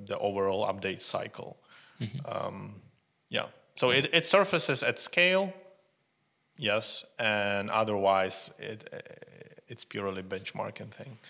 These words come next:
Speaker 2: Uh-huh. Okay. Uh, so you're doing the migration, you said fifty fifty right now of the pitch is, you know, reagent, the other fifty is the U I X. Uh, and how is that going? And, like, yeah.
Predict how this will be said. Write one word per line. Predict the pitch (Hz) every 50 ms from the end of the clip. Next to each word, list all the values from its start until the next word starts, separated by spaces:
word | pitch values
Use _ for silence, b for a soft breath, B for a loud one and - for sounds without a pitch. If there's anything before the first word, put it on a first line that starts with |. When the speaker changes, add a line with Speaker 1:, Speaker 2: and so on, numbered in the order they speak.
| B B
Speaker 2:
Uh-huh. | - 101 98 98 98 - _ _ _ - -
Okay. | 110 - - 175 - - _ _ _ _ _ _ _ B B B B B B B B
Uh, | - - 110 110 110 104
so | - - - 131 120 117
you're | 120 123 135 139 143 135
doing | 120 113 107 107 101 101
the | 101 95
migration, | 95 90 85 - 104 98 - - 101 92
you | 87
said | 87 - 90 87
fifty | - - 107 101 - - 98
fifty | - - 92 - - - 92 90 85
right | 95 87 85 -
now | 87 85 85 87 92 90
of | 90 - -
the | 85
pitch | - - 92 92 90 - 82
is, | 82 - - - - _ - 165 - _ _ _ -
you | - - 87 95 90
know, | 90 92 85
reagent, | 98 101 101 104 104 98 98 98 92 95 98
the | - 85 90
other | 90 92 95
fifty | 98 - 95 92 - - - -
is | - 82 - -
the | - -
U | 165 82 82
I | 78
X. | 76 80 87 - - - - - - - -
Uh, | - 82 82 78 78 78 87 95 - - _ _ _ -
and | 98 98 95 90
how | 95 98 98 98 98
is | 101 98 -
that | 95 90 87 - -
going? | - 95 92 87 85 85 - 92 - -
And, | - - 87 87 87 -
like, | 76 76 76 - - - - - - -
yeah. | - 76 71